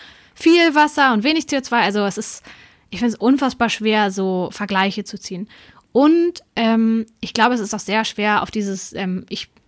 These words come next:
ernähre mich nachhaltig, auf diesen Punkt zu kommen, ist wahrscheinlich genauso wie, wenn man sagt, ich ernähre mich vegan oder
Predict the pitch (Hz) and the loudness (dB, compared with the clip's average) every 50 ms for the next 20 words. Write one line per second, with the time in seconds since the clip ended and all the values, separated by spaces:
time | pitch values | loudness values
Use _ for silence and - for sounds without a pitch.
0 | _ _ _ _ _ - - 214 202 202 226 233 220 214 208 202 190 - 202 185 | _ _ _ _ _ -2 0 2 4 4 4 4 2 2 2 0 -2 -4 -4 -2
1 | 180 185 220 - - - 175 170 180 - 180 196 220 - - - 220 - - 220 | 2 2 0 0 -2 -6 -6 -6 -6 -6 -6 -6 -6 -8 -12 -12 -10 -6 -4 0
2 | 208 202 185 - - 247 247 - 233 - - 214 202 208 - 208 190 - 196 180 | 0 0 0 2 2 2 2 2 -2 -6 -2 -2 -2 -2 -2 -4 -4 -4 -4 -6
3 | - - 196 185 185 208 226 220 208 190 185 202 202 196 185 190 196 190 190 190 | -4 -4 -4 0 0 0 2 0 0 0 0 0 0 0 0 0 0 2 2 0
4 | 185 185 - - 214 - 214 190 190 185 202 208 202 196 180 - - 175 - 170 | 0 -2 -4 -6 -8 -4 -2 0 2 2 2 2 0 0 -2 -4 -6 -4 -2 0
5 | 175 190 202 185 180 190 196 165 190 175 175 190 | 0 2 2 2 2 0 -2 -2 -2 -4 -4 -6